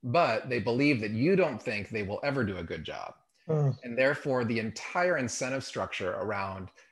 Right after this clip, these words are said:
Speaker 1: your favor or your approval or finally getting to rise up to your level or meet your expectations seems completely impossible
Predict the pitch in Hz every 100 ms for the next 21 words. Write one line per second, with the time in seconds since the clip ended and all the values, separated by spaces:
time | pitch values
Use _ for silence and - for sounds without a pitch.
0 | - 117 147 143 - 131 135 98 80 92
1 | 101 113 127 107 - 135 131 98 64 -
2 | - _ _ - 117 107 104 - 131 143
3 | 143 127 120 117 110 104 104 113 92 -
4 | - 101 107 101 101 101 92 - - 104
5 | 110 135 127 101 90 - 80 95 90 87
6 | 95 - _ - - 151 139 139 120 -
7 | 139 113 - - 139 143 139 120 - 104
8 | 104 - 113 - -